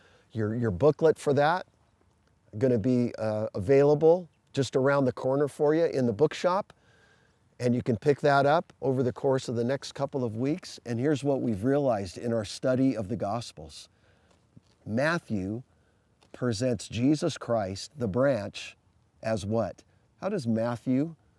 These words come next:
roll out and present Jesus Christ to his audience?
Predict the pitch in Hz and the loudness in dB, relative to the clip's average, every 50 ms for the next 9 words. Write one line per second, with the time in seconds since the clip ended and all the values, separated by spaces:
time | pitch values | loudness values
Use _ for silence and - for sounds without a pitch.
0 | _ _ _ _ _ _ _ _ _ _ _ - 107 113 127 131 143 143 131 123 | _ _ _ _ _ _ _ _ _ _ _ -4 0 2 4 4 4 4 4 2
1 | 123 127 131 143 - - 117 98 - - 123 110 - - 131 127 - - - 117 | 2 2 2 0 0 -2 -6 -8 -6 -8 -8 -8 -4 -4 -4 -4 -4 -4 -2 -2
2 | 123 123 120 127 110 - - 110 113 117 113 - - 117 110 95 101 95 98 107 | 0 0 -2 -4 -8 -6 -6 -4 -4 -4 -4 -6 -6 -6 -6 -4 -4 -6 -6 -6
3 | 120 135 156 170 160 - - | -6 -6 -8 -10 -12 -16 -20